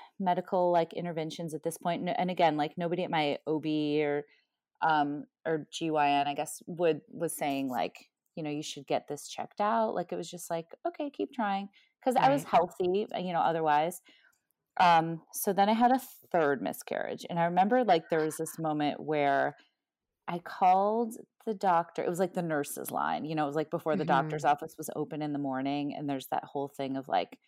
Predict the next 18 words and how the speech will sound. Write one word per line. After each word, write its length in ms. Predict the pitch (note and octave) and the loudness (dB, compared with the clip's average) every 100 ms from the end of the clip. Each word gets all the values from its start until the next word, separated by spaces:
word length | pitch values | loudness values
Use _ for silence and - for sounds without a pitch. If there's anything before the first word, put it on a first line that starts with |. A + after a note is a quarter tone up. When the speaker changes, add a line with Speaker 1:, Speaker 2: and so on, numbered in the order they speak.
| _ _ | _ _
Speaker 2:
Yeah. 220 | - C#3+ E3+ | -14 -12 -8
Speaker 1:
when 100 | E3+ | -8
you've 120 | D#3+ | -6
had 240 | G3 F3+ | 2 4
a 40 | F#3+ | 4
couple 300 | G3 F#3 E3+ | -2 -2 -4
of 120 | D3+ | -2
losses, 760 | C3+ C#3 - D#3 D3 C#3+ - - _ _ _ _ _ _ | -2 -2 -2 -4 -4 -6 -12 -16 _ _ _ _ _ _
and 160 | D#3+ D#3 | -4 -2
then 120 | D3 | -2
you 100 | D3 | -2
go 140 | D#3 C#3+ | -2 -2
to 100 | C#3 | -2
the 100 | C3+ | -2
bathroom 680 | C3 B2 C3 C#3 C#3 C#3 - | 0 0 -2 -6 -4 -4 -8
and 100 | C#3 | -10
you're 120 | C#3 | -8
like, 180 | C3+ | -8